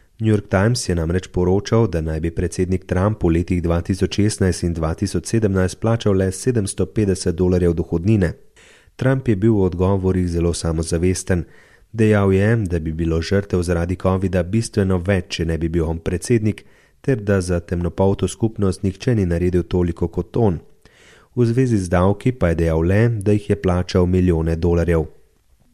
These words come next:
Na drugi strani pa je bil Trumpov napad na Bidena vezan zlasti na milijonske posle, ki naj bi jih njegov sin opravil na Kitajskem, v Ukrajini in Rusiji,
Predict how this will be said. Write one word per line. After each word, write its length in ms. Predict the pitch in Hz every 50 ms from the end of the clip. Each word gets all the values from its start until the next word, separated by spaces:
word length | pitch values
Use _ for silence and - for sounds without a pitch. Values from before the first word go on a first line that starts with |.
| _ - -
Na 140 | 117 113
drugi 240 | 110 123 139 139 131
strani 460 | 120 - - 104 104 110 117 110 107
pa 140 | 95 - 98
je 80 | 92 90
bil 140 | 90 95 92
Trumpov 460 | - 95 90 87 87 87 104 107 101
napad 320 | 92 85 - 92 95 98 -
na 120 | 92 90 80
Bidena 380 | 85 85 90 101 107 113 113
vezan 360 | 104 90 90 85 82 87 87 82
zlasti 440 | 82 85 85 90 92 - - 101
na 120 | 92 92 85
milijonske 520 | 87 87 85 82 85 87 87 - - 90
posle, 500 | - - 90 95 101 - - - 113 117
ki 160 | 113 - -
naj 160 | 85 85 82 80
bi 80 | 82 82
jih 160 | - - -
njegov 280 | 90 85 85 85 90
sin 260 | 90 - - 101 98 98
opravil 420 | 87 - 90 90 87 92 101 98
na 120 | 90 87
Kitajskem, 760 | 85 - 90 80 - 95 104 113 113 113 - - 123 120 113 -
v 60 | - 95 90 80
Ukrajini 540 | - - 87 82 82 90 95 95 92 90 85
in 160 | 82 82 85
Rusiji, 420 | 98 113 117 113 - - 107 98